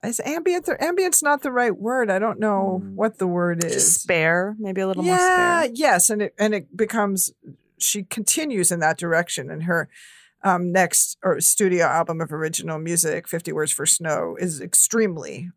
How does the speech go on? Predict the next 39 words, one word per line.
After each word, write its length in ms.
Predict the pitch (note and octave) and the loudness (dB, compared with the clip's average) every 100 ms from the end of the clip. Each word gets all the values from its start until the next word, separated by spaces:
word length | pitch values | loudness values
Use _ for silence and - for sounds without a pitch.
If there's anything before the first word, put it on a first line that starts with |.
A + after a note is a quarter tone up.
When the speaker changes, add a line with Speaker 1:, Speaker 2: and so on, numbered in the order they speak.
| - | 0
Speaker 1:
like 240 | D3 D3+ | 0 0
that. 260 | D3 - - | -2 -2 0
Although 220 | G#3 G#3+ | 0 0
the 100 | G3+ | 2
songs 440 | F#3 A3 A3+ A3+ F3+ | 2 2 0 -2 0
are 80 | |
still, 420 | F3 - E3+ D#3+ - - - - _ _ _ _ - | 0 2 0 -2 -6 -20 -20 -20 _ _ _ _ -6
the 160 | G3 | 0
topic, 520 | F#3+ - G3+ F#3+ F#3 - _ F#3+ | 2 4 2 0 -4 -6 _ -2
the 180 | F#3 F3 | 2 4
subject 400 | - G3+ G3 F#3+ | 2 2 -2 2
matter 260 | F3 E3+ | 4 4
of 80 | E3 | 2
the 60 | E3 | 0
songs 300 | E3+ D#3+ E3 | -2 -2 -4
and 120 | E3 | 0
the 60 | |
structure, 720 | D#3+ - - F3+ A3 - D#3 C#3 | 0 0 -2 0 0 0 -4 -4
they're 100 | D3+ | -2
very 260 | F3 F3 F3 | 2 2 0
long, 680 | - E3 F3+ E3 F3+ E3+ - _ _ _ | -4 -2 -2 -2 -4 -8 -10 _ _ _
um, 440 | E3+ D#3 - C3 E3 _ _ - | 0 0 0 -10 -18 _ _ -2
still 300 | - A#3 A3+ | 0 4 4
shows 380 | - F3 E3 - | 4 2 2 2
that 120 | D#3+ | 0
she's, 420 | - D#3+ D#3 - - - | -4 -2 0 0 -2 -10
you 120 | E3+ | -6
know, 140 | D3+ D#3+ | -2 0
her 100 | F3+ | 0
imagination's 800 | D#3+ D#3+ D#3 D#3 D#3+ - C#3+ - | 0 0 -2 -4 -4 -4 0 0
still 180 | E3+ E3 | 0 -2
going 220 | D3+ D3 | -4 -4
wild. 340 | D#3+ D3+ - | -2 -2 -2
But 140 | F3 E3+ | -6 0
the 80 | |
sound 720 | F#3+ - G#3 F3+ E3 E3 E3+ - | 2 4 2 2 -2 -8 -12 -10
now 420 | E3 D3 - - F3 _ _ _ _ | -4 -2 -2 -4 -10 _ _ _ _
is 240 | - F3 F3 | -2 0 0
more 440 | D#3+ D#3 D#3 E3 | -2 -4 -4 -8